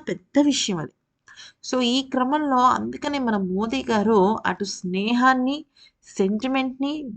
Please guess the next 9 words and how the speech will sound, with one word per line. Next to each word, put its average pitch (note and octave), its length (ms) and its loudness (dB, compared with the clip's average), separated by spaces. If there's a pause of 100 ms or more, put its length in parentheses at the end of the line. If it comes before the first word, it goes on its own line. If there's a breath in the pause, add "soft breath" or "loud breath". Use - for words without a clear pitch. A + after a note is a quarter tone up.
(140)
బిజినెస్‌ని A#3+ 640 -4 (160)
ఒకే C4 340 -2
తాటిపై A#3+ 500 0
నడిపించడంలో G#3+ 840 -2
ఆయన F3+ 200 -2 (100)
తర్వాత A3+ 380 -2
ఎవరైనా F#3 380 -2
అని F3 140 -8
చెప్పొచ్చు. - 380 -16